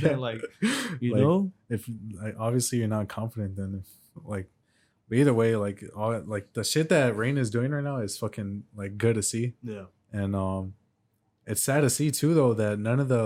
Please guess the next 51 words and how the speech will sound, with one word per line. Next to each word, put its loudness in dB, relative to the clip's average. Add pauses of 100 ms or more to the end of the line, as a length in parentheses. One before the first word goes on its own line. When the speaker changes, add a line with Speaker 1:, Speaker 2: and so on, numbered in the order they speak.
Speaker 1:
like, -6
O 0
G -2
FaZe -6
members -2
were -2
even, -2
like, -4
opening -4
up -6
to 0
this. -6
Like, -8
it -2
had 0
to 0
be -4 (220)
Speaker 2:
Nobody -2
backs -6
him -6
up, -6
though. 0
Speaker 1:
Yeah. 4 (100)
Speaker 2:
No? 2
Like, -2
nobody -6
Speaker 1:
Well, 4
Speaker 2:
says 2
Speaker 1:
um, 0
Speaker 2:
anything. -6 (300)
Speaker 1:
now 6
they're 2
trying -2
to, 0
like, -4
Speaker 2:
Oh, -4
they -2
are? 0
Speaker 1:
now 4
they 4
are 2
because -4
FaZe 0
Rain's 6
the 2
Speaker 2:
Banks 0
Speaker 1:
one -2
that -4
put -2
it -2
alight. -2